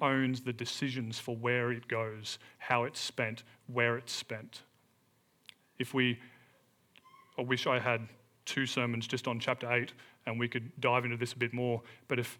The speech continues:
our minds can think all the way back to, uh, Adam in the Garden of Eden, really what happened there in the fall? Adam said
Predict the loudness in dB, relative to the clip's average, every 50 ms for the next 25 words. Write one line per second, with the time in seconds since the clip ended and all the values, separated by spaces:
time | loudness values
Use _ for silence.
0 | -10 -6 -4 -2 0 2 4 4 4 4 2 -2 -4 -6 -4 -2 -2 -2 -2 -2
1 | -4 0 4 4 6 6 6 4 6 4 4 4 4 4 2 2 2 -2 0 2
2 | 2 2 2 -2 -6 -16 -20 _ _ _ _ _ _ _ _ -6 -2 0 2 2
3 | 2 2 0 -2 -4 -10 -20 -20 -20 -20 _ _ _ _ _ _ _ _ _ _
4 | _ _ _ _ 6 8 8 8 6 4 0 -4 -2 -2 0 2 6 8 8 8
5 | 8 6 4 4 4 4 4 2 -2 -6 -8 -12 -18 _ _ _ _ _ _ _
6 | _ 2 4 6 6 8 8 8 8 8 8 6 4 4 4 2 0 2 4 4
7 | 4 4 2 0 -2 0 0 0 0 0 -2 -6 -12 -18 _ _ -20 -20 _ _
8 | _ _ _ _ _ _ _ _ _ _ 4 6 6 6 6 4 2 2 2 4
9 | 4 4 4 2